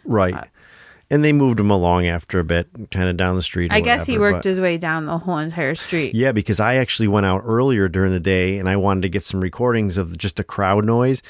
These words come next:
Speaker 1: and he was there, and
Speaker 2: And
Speaker 1: he
Speaker 2: then
Speaker 1: was
Speaker 2: you
Speaker 1: being
Speaker 2: wanted to punch him in the throat.
Speaker 1: Um, no.
Speaker 2: Oh.
Speaker 1: No.
Speaker 2: I guess I'm just an angry person.
Speaker 1: Actually, uh, uh, there was a guy heckling him.
Speaker 2: Oh.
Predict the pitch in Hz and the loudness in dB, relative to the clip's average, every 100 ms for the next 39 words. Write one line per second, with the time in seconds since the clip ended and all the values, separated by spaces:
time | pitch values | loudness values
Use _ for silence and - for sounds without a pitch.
0 | - - - - - 104 98 82 101 98 | -20 -20 -20 -10 -2 0 0 0 2 2
1 | 85 98 92 92 92 90 90 127 165 139 | 0 0 2 2 2 0 -2 0 2 2
2 | 104 98 226 - 196 180 170 165 165 156 | 0 0 2 2 0 -2 -4 -8 -8 -8
3 | 135 135 147 - 123 127 165 - _ _ | -8 -8 -10 -10 -8 -8 -10 -14 _ _
4 | _ _ _ _ - 147 160 165 170 175 | _ _ _ _ 0 2 2 0 0 2
5 | 175 170 - _ _ _ _ - 180 165 | 2 0 -6 _ _ _ _ -20 -20 -18
6 | - 175 117 117 120 185 190 170 165 170 | -16 -2 0 2 0 -2 -4 -4 -6 -8
7 | 165 165 143 165 170 175 175 107 117 - | -8 -8 -8 -8 -8 -6 0 0 0 0
8 | 131 135 120 - 110 - 123 - _ - | 2 2 0 -4 -12 -14 -16 -16 _ -20
9 | - _ _ _ _ _ _ - 98 113 | -20 _ _ _ _ _ _ -18 -2 2
10 | 107 107 92 - 107 98 98 101 95 107 | 4 2 0 -2 0 2 2 2 2 0
11 | 101 104 92 85 135 127 92 87 80 160 | 0 -2 -2 0 2 2 2 -2 -4 -4
12 | 139 139 139 143 - | -4 -6 -8 -10 -16